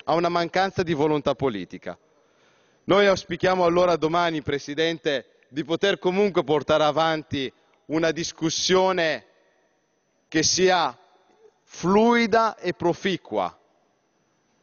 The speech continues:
e non una discussione che ci porti a confrontarci con il muro del governo che a parole fa tanti annunci ma poi alla prova dei voti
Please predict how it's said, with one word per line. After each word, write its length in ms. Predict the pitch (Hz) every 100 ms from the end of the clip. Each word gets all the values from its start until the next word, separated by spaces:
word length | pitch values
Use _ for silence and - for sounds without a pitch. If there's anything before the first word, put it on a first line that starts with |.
| _ _ _ _ _ -
e 120 | 151
non 160 | 185 202
una 160 | 180
discussione 640 | 156 - - 165 196 196
che 120 | 180 160
ci 160 | 160
porti 380 | - 175 180 175
a 40 |
confrontarci 760 | 156 151 147 160 156 185 196 180
con 200 | - 156
il 120 | 151
muro 320 | 156 202 202
del 180 | 156 135
governo 680 | 127 139 139 110 113 143 151 _ _ _ _ _ _
che 120 | -
a 80 | 175
parole 640 | - 175 190 208 180 147 127
fa 140 | 143
tanti 320 | - 175 160
annunci 640 | 175 175 139 120 - 143 139 _ _ -
ma 180 | 147 156
poi 420 | 180 170 160 135
alla 280 | 127 143 139
prova 320 | 160 165 156
dei 180 | 143 156
voti 560 | 131 120 107 123 120